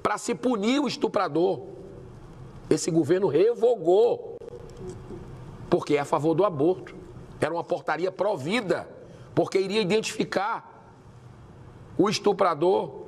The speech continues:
a mulher que sofreu o estupro, tinha que alertar as autoridades.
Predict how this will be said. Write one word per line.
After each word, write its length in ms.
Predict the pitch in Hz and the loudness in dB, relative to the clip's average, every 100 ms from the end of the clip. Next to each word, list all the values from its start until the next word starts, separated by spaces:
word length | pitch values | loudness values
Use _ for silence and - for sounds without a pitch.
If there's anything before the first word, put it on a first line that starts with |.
| - | -6
a 100 | 147 | -4
mulher 360 | 175 170 220 | -4 -4 -4
que 140 | 247 175 | -4 -8
sofreu 720 | 135 190 160 - 151 151 135 | -4 -6 -4 -2 0 0 -2
o 60 | 131 | -4
estupro, 600 | - - 247 - 117 - - - | -4 -2 -2 -2 -4 -4 -18 -6
tinha 300 | - 202 262 | 0 2 2
que 160 | - 190 | 2 0
alertar 440 | 170 143 - 151 | 0 -2 -2 -2
as 80 | 147 | -2
autoridades. 760 | 139 143 127 104 87 - - | -4 -4 -2 -2 -2 -8 -16